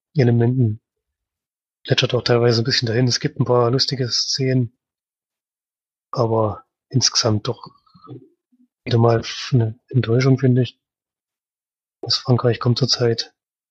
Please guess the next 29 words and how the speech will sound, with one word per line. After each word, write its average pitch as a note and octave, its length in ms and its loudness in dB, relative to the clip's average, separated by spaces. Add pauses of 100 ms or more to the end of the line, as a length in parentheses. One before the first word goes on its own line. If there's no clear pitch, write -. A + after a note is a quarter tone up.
(140)
doch B2+ 100 -2
sehr, B2 180 2
sehr A2+ 100 2
viel A2+ 140 -2
Durchschnittsware A#2 640 -2
und A2+ 160 -2
da G#2+ 180 -6 (640)
passt - 220 -4
der A#2+ 80 0
Film A2+ 280 2
wirklich A2+ 280 -4
sehr A#2 160 0
gut A2 200 -4
rein. A#2 220 4
Ist - 260 0 (540)
absoluter A#2+ 380 -2
Durchschnitt. A#2 560 -2 (1600)
Hat - 180 -2
nichts, - 380 0
was A#2 160 -4
einen A2 120 -2
irgendwie, G#2+ 400 -4 (1300)
was A#2+ 140 -2
ihn B2 60 4
irgendwo A2+ 360 0
herausheben A#2 500 0
würde A#2 200 -2
aus A2+ 160 0
diesen, A2 340 -2